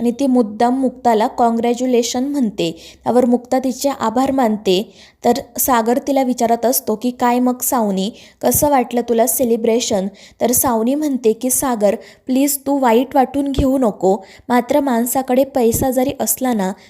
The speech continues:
तरी तो कुठे खर्च करायचा याची त्याला अक्कल असतेच असं नाही." मग पुढे ती म्हणते की, "तू सिरियसली गुलाबाच्या पाकळ्यांनी तिचं स्वागत केलं का? हे तर तुझ्या ऑफिसचा पिऊनसुद्धा करू शकतो,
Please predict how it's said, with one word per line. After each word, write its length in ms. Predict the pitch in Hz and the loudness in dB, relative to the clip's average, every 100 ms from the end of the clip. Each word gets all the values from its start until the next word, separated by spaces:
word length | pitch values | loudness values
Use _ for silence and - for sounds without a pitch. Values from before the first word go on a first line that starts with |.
| - | -4
तरी 140 | 247 | -2
तो 120 | 269 277 | 0 0
कुठे 380 | 277 262 277 285 | 0 -2 -2 -2
खर्च 320 | 311 247 - | -2 -2 -2
करायचा 500 | 254 226 226 233 226 | -2 0 2 2 0
याची 320 | 247 220 - | 0 0 -2
त्याला 260 | 262 240 240 | -2 0 0
अक्कल 420 | - 214 - 247 247 | -2 -6 -4 -2 0
असतेच 540 | 233 - - 226 - | 0 0 0 0 0
असं 280 | 226 - 262 | -4 0 0
नाही." 380 | 247 247 247 165 - - - - | 0 0 0 -2 -6 -20 -20 -4
मग 80 | 247 | -4
पुढे 400 | 247 247 247 277 | -2 0 2 2
ती 160 | 277 | 0
म्हणते 480 | 311 320 247 - 196 247 - _ _ | -2 -2 -2 0 0 0 -6 _ _
की, 100 | 262 | -6
"तू 300 | 277 262 294 | -4 -2 -2
सिरियसली 680 | 311 - 269 247 269 277 240 | 0 -2 0 2 2 0 -4
गुलाबाच्या 600 | 254 247 247 240 247 269 | -2 0 2 0 -2 -6
पाकळ्यांनी 680 | 262 247 220 233 240 247 196 214 | -8 -8 -6 -4 -2 -2 -4 -6
तिचं 180 | 247 247 | -6 -4
स्वागत 580 | 277 - 240 202 240 - | -4 -2 -2 0 -2 -2
केलं 220 | 269 220 196 | 0 0 0
का? 240 | 190 190 - _ _ - | -2 -6 -8 _ _ -14
हे 280 | 285 302 262 - | -6 0 0 2
तर 120 | 262 | -2
तुझ्या 280 | 269 262 262 | -2 -2 -2
ऑफिसचा 600 | 240 - 269 - - 247 | -2 -4 -6 -6 -4 -4
पिऊनसुद्धा 800 | - 247 247 262 - 294 196 233 | -4 -2 0 0 -2 -2 0 -2
करू 340 | - 233 226 | 0 0 0
शकतो, 580 | 285 302 - - 196 - | 0 -2 -2 0 0 -2